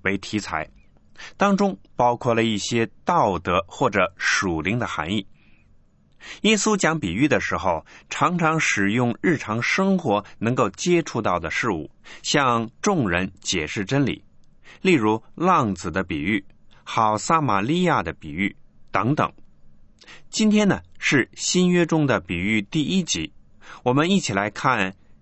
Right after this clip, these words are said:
耶稣所讲的撒种的比喻。相信呢，这是一个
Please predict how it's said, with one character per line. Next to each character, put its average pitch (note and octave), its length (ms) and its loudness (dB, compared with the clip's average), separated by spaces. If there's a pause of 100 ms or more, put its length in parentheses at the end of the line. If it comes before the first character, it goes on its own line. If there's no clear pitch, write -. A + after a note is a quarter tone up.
(400)
耶 G3 200 2
稣 F#3 400 2
所 C3 240 2
讲 D#2+ 300 -2
的 F#2 160 -2
撒 A2+ 400 -2
种 F#2 160 -4
的 F2 100 -4
比 - 160 -10
喻。 F#2+ 180 -4 (680)
相 G#3 260 2
信 G3 140 4
呢， A2 100 2 (240)
这 D#3 140 4
是 C3 200 2
一 A#2+ 140 0
个 A2+ 180 2